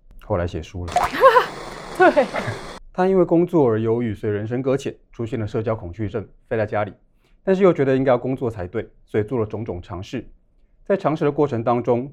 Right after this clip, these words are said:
Speaker 1: 作者逐渐了解到自己先前因为工作和心理上的种种不顺利，其实来自于自己不够了解自己。因为不了解自己，所以选择了不合适的工作，也对自己有了不切实际的期待。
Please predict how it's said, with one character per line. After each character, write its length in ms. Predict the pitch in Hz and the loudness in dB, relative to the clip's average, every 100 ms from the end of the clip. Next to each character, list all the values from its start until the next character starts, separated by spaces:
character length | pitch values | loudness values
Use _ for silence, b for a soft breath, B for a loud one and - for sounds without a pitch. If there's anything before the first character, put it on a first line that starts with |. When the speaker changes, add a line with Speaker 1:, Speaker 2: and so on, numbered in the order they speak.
| - | -6
Speaker 1:
作 180 | 185 147 | 0 0
者 140 | 104 | 0
逐 120 | 92 | -6
渐 160 | 104 113 | -6 -4
了 140 | 104 | -4
解 100 | 98 | -6
到 220 | 90 104 95 | -4 -4 -4
自 140 | 127 | -8
己 80 | 92 | -8
先 160 | 110 | -8
前 120 | 113 104 | -8 -6
因 80 | |
为 80 | 113 | -6
工 220 | 110 135 | -4 -4
作 140 | 151 143 | -2 0
和 100 | 123 | 0
心 140 | 123 | -2
理 40 | 98 | -6
上 140 | 113 | -6
的 60 | 98 | -8
种 200 | 101 - | -8 -10
种 160 | 92 | -10
不 120 | 87 | -10
顺 260 | 101 135 110 | -8 -6 -4
利， 180 | 123 104 _ _ _ | -6 -8 _ _ _
其 100 | 113 | -8
实 140 | 113 | -4
来 120 | 104 | -4
自 160 | 101 120 | -4 -6
于 100 | 98 | -8
自 120 | - | -8
己 140 | 113 92 | -14 -14
不 140 | - | -12
够 180 | 95 113 | -4 -2
了 140 | 95 | -2
解 120 | 95 | -8
自 160 | 82 104 | -10 -12
己。 160 | - - _ _ _ _ | -14 -20 _ _ _ _
因 140 | 175 190 | 2 4
为 100 | 170 | 6
不 120 | 175 | 6
了 120 | 131 | 6
解 100 | 120 | 4
自 140 | 104 | -4
己， 220 | 113 107 - _ | -6 -10 -16 _
所 160 | - | -4
以 60 | 117 | -2
选 160 | 110 | -2
择 100 | 98 | -6
了 60 | 101 | -6
不 100 | - | -4
合 160 | 120 113 | 0 2
适 140 | 110 | 2
的 60 | 104 | 0
工 180 | 107 104 | -2 -2
作， 260 | 110 92 _ | -4 -8 _
也 100 | - | -10
对 140 | 101 135 | -2 -2
自 120 | 143 | 0
己 60 | 123 | -2
有 80 | |
了 100 | 92 | -2
不 120 | 92 113 | -6 -10
切 200 | - 139 | 0 0
实 160 | 120 | 0
际 120 | 107 | -6
的 100 | 110 | -4
期 180 | 101 95 | -4 -6
待。 120 | 95 | 0